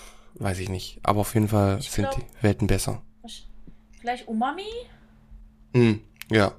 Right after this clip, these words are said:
Speaker 2: Und meine Mutter mag die auch voll, die liebt diese Nissin, weißt du, diese klassischen, äh, Nissin Cup Noodles.
Speaker 1: Mhm.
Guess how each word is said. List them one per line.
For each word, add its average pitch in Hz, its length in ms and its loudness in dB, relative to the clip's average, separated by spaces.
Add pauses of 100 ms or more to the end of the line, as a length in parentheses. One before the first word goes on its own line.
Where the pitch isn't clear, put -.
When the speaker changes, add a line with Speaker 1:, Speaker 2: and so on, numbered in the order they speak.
(160)
Speaker 2:
Und 240 220 -8
meine 247 140 -6
Mutter 311 280 -6
mag 262 240 0
die 247 140 -4
auch 254 220 0
voll, 202 300 -10
die 220 360 -12 (400)
liebt 262 520 -6
diese 220 280 -4 (500)
Nissin, 277 800 -2
weißt 262 220 -2
du, 240 40 -12
diese 226 120 -4
klassischen, 247 640 -4 (680)
äh, 220 140 0
Nissin 247 800 -2
Cup - 260 -6
Noodles. 320 540 -10
Speaker 1:
Mhm. 113 360 6